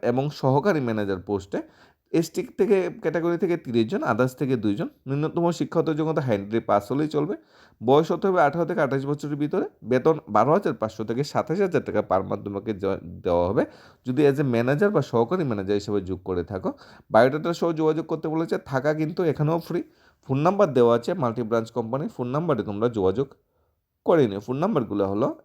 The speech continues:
এইট নাইন সেভেন ফোর সিক্স সেভেন ফোর সেভেন টু ওয়ান অথবা নাইন ডাবল সেভেন ফোর সেভেন সেভেন সিক্স ফাইভ টু সেভেন এই নাম্বার। নেক্সট, তোমরা যারা গ্র্যাজুয়েশন পাস করে বসে আছো,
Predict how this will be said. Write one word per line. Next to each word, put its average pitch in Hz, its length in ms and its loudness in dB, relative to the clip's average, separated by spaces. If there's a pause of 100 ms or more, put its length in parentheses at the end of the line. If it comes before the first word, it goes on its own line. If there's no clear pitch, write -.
এইট 147 240 0
নাইন 165 200 -2
সেভেন 135 360 0
ফোর 127 240 0
সিক্স - 300 -8
সেভেন 135 240 0
ফোর 123 200 -2
সেভেন 127 260 -4
টু 104 120 -8
ওয়ান 113 160 2
অথবা 113 260 0
নাইন 127 240 -2
ডাবল 135 220 2
সেভেন 143 260 -4
ফোর 131 220 0 (360)
সেভেন 170 400 4
সেভেন 113 240 -4
সিক্স 107 320 -6
ফাইভ 156 140 -2 (120)
টু 190 120 4
সেভেন 123 220 -2
এই 104 60 -2
নাম্বার। 87 280 -8 (920)
নেক্সট, 160 300 2
তোমরা 185 180 0 (100)
যারা 185 160 4
গ্র্যাজুয়েশন 139 600 2
পাস 131 220 4
করে 131 100 2
বসে 101 300 0
আছো, 95 180 0